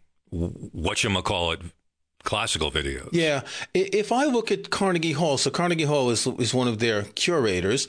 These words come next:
Speaker 2: There are a number of Live at Carnegie Hall concerts, but there aren't even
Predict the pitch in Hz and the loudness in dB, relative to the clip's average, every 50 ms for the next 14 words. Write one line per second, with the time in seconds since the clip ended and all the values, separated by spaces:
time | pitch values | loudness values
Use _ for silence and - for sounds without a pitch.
0 | - - - - - - - - 156 151 160 165 - 165 165 160 170 214 277 269 | -8 -12 -12 -12 -12 -10 -4 0 0 2 2 2 2 2 2 2 2 2 2 2
1 | 254 208 165 - 156 147 151 147 139 131 127 123 139 156 185 202 185 180 - - | 0 0 0 2 2 2 2 2 0 0 0 2 2 2 2 2 0 0 -2 -2
2 | - 170 165 160 147 139 147 135 127 135 131 123 127 - - - 208 214 208 190 | 0 0 2 2 2 2 0 2 2 2 2 2 0 -2 -2 0 2 2 2 2
3 | - - - 107 101 113 160 165 - - - - 170 170 170 - - - 170 165 | 2 2 2 2 2 2 2 0 -2 -4 -2 -2 -2 -2 -2 -6 -4 0 0 0
4 | 165 160 170 - 143 151 180 208 202 - - - 147 151 160 160 156 156 156 151 | 0 -2 -2 -2 0 2 2 0 -2 -4 -6 -2 0 0 2 2 2 2 0 0
5 | 147 | -2